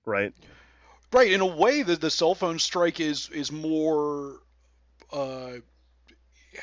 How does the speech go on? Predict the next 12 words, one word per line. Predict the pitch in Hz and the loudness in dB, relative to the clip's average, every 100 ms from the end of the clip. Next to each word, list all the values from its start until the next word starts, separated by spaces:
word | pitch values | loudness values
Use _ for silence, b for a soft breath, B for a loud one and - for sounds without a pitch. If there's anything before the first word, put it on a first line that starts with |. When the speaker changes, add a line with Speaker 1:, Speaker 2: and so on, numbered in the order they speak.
| B - | B -12
Speaker 2:
there's | 143 143 143 | -6 -6 -4
more, | 160 165 151 131 | 0 2 4 2
uh, | 123 117 107 107 _ _ _ _ _ _ - | -2 -6 -8 -12 _ _ _ _ _ _ -14
positive | - 165 170 160 143 | -2 0 0 0 -4
identification | 135 131 139 135 127 - 156 190 - 101 - _ _ _ | -4 -4 -6 -8 -12 -14 -12 -10 -10 -12 -20 _ _ _
when | 143 143 | -6 -4
you're | 131 | -4
actually | 127 123 - 120 | -4 -6 -8 -10
attacking | - 127 117 123 | -10 -12 -12 -12
the | 107 | -10
cell | - 135 | -8 -6
phone, | 170 - - _ | -8 -12 -20 _